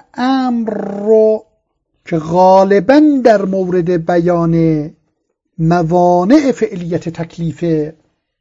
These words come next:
معلوم به علم اجمالی هستند، به عنوان تنبیهات اشتغال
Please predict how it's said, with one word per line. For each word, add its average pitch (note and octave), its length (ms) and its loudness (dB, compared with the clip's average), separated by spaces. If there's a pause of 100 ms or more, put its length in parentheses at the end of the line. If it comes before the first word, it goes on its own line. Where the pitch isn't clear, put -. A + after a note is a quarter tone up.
(640)
معلوم D#3+ 560 -2
به E3 160 -4
علم D3+ 240 -6
اجمالی D#3 580 -8
هستند، C3+ 760 -10 (1120)
به F3+ 140 -12
عنوان D#3 460 -4
تنبیهات D#3+ 1000 -8
اشتغال F#3 720 -6